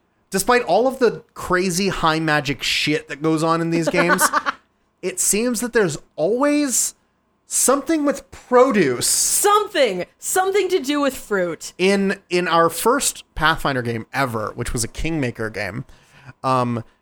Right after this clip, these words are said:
Speaker 1: it was that you summoned a Protean at one point.
Speaker 2: Yeah,
Speaker 1: And
Speaker 2: somebody
Speaker 1: then
Speaker 2: was
Speaker 1: when
Speaker 2: trying
Speaker 1: it
Speaker 2: to
Speaker 1: was
Speaker 2: learn Protean, the language.
Speaker 1: Yeah, and then when it was defeated, it, it, it spawned, it had to spawn something random, right?
Speaker 2: Yeah.
Speaker 1: Something totally random.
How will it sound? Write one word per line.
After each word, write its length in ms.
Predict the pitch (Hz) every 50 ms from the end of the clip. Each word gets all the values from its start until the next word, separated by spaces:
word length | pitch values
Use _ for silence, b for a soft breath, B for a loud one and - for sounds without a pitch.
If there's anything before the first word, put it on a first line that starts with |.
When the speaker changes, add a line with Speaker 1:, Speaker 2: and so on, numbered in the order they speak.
| b b _
Speaker 1:
it 140 | 156 160 139
was 500 | 147 160 156 151 147 127 - - - - -
that 300 | 131 127 147 147 139 - -
you 380 | 131 117 123 139 147 147 139 127
summoned 520 | - - - - 170 175 185 196 190 160
a 40 | 135
Protean 800 | - - - - - 139 135 139 143 - 190 185 185 190 202 202
at 120 | 196 190
one 220 | 190 202 208 208 196
point. 380 | 214 214 214 214 220 220 - 202
Speaker 2:
Yeah, 320 | 208 202 196 185 180 180
Speaker 1:
And 100 | 180 - -
Speaker 2:
somebody 220 | - 160 165 165 160
Speaker 1:
then 60 | -
Speaker 2:
was 180 | - 233 196 151
Speaker 1:
when 60 | 143
Speaker 2:
trying 120 | 165 170 185
Speaker 1:
it 40 | 220
Speaker 2:
to 60 | 208
Speaker 1:
was 60 | 190 208
Speaker 2:
learn 140 | 202 202 196
Protean, 600 | - - 208 196 196 196 190 185 180 175 180 170
the 100 | 175 185
language. 580 | 175 175 175 175 180 170 165 160 156 165 - -
Speaker 1:
Yeah, 220 | 165 160 139 - B B B 147 B
and 140 | - 165 160
then 200 | 180 175 175 143
when 160 | 147 160 165
it 80 | 202 202
was 160 | 214 185 147
defeated, 640 | - 170 - - - 180 185 190 170 147 135 127 - _
it, 180 | 139 143 139 - _ _ _ _ _ -
it, 160 | 151 147 143 _ 120
it 160 | 135 156 - -
spawned, 480 | - - - 175 180 175 165 160 - - 156 160 - -
it 200 | 151 160 180 165
had 120 | 165 175
to 80 | 180 175
spawn 300 | - - 185 185 180 156
something 400 | - 175 165 147 123 117 113 113
random, 520 | 127 135 135 131 127 107 - - - - - _
right? 240 | 131 131 131 - B B B B B
Speaker 2:
Yeah. 100 | 226 185
Speaker 1:
Something 260 | 175 170 180 151 - - _ _ _
totally 560 | - - - - 196 214 226 226 220 220 208
random. 600 | 175 139 131 135 135 139 139 135 117 92 - -